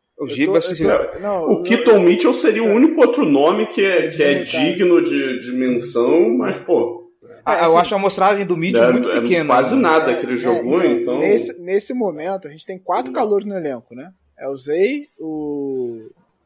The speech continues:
Speaker 2: o
Speaker 3: Jonathan
Speaker 2: Havaiano,
Speaker 3: Simpson
Speaker 2: que eu não sei dizer o
Speaker 3: machucado.
Speaker 2: nome, o Havaiano, que eu não sei dizer o nome,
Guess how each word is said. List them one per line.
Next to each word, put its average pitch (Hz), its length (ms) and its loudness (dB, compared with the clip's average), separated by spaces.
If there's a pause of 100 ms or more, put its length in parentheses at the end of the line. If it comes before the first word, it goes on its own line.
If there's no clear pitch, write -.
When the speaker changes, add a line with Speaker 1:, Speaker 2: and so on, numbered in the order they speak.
Speaker 2:
o 127 460 -8 (380)
Speaker 3:
Jonathan 117 260 -2
Speaker 2:
Havaiano, 139 120 -4
Speaker 3:
Simpson 151 280 2
Speaker 2:
que 135 40 2
eu 123 40 0
não 123 100 0
sei - 0 -
dizer 160 120 -8
o 147 80 -6
Speaker 3:
machucado. 131 320 0
Speaker 2:
nome, 196 160 -8 (400)
o 151 140 -6
Havaiano, 156 280 -4
que 160 60 -14
eu - 20 -14
não 151 40 -14
sei 156 140 -12
dizer 147 120 -14
o 147 60 -8
nome, 175 340 -8